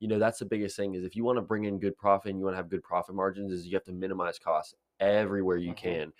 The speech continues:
Speaker 1: if that means taking out a front desk person and doing it yourself,
Speaker 2: Mm-hmm.
Speaker 1: a hundred percent worth it, you
Speaker 2: Yeah.
Speaker 1: know? And have you, what were, what would you say that some of the biggest challenges are for
Speaker 2: <clears throat>
Speaker 1: you when it's, 'cause, I mean, I'm sure at the place you worked at before,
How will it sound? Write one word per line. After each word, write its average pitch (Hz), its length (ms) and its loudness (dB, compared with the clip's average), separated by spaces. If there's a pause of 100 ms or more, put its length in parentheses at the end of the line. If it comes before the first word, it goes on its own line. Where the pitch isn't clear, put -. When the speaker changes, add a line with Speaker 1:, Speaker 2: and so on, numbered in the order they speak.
(300)
Speaker 1:
if 85 100 -6
that 98 120 4
means 98 160 0
taking 104 200 0
out 98 60 8
a 95 40 4
front 104 360 2
desk 117 220 8
person 98 260 0
and 92 80 -2
doing 98 160 4
it 95 40 0
yourself, 107 680 8
Speaker 2:
Mm-hmm. - 240 -20 (760)
Speaker 1:
a 92 40 -10
hundred 98 180 4
percent 85 260 -2
worth 117 240 4
it, - 240 -16
you - 100 2
Speaker 2:
Yeah. 135 80 8
Speaker 1:
know? 98 300 4 (400)
And 117 440 10
have 123 240 8
you, 151 160 6
what 151 140 8
were, 170 180 8
what 165 140 6
would 190 120 4
you 175 80 0
say 120 260 6
that 101 80 -2
some 117 140 2
of 107 40 2
the 98 60 2
biggest 101 300 0
challenges 101 420 4
are 90 140 4
for - 140 -2
Speaker 2:
<clears throat> 101 100 4
Speaker 1:
you 104 400 6 (300)
when 104 380 6
it's, - 320 -2 (460)
'cause, 143 160 6
I 135 60 10
mean, 135 160 2
I'm 127 80 4
sure 160 160 2
at 127 60 0
the 120 60 -8
place 123 200 6
you 120 100 4
worked 110 160 4
at 107 100 4
before, 98 500 4